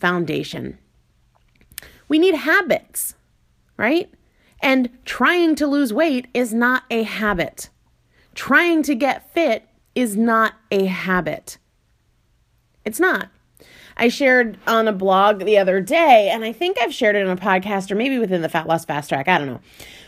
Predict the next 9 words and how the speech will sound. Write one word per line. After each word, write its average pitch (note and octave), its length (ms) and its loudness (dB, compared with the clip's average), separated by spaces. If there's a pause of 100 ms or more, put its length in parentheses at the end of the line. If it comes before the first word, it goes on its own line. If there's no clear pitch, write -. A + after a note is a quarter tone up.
(120)
One E4+ 180 4
of G#4 80 0
the E4 60 -2
lessons B3 440 0
I A3 140 0
learned A#3+ 580 0
from F#3 460 0 (100)
Ben F#3 260 0
Bergeron G3 840 -2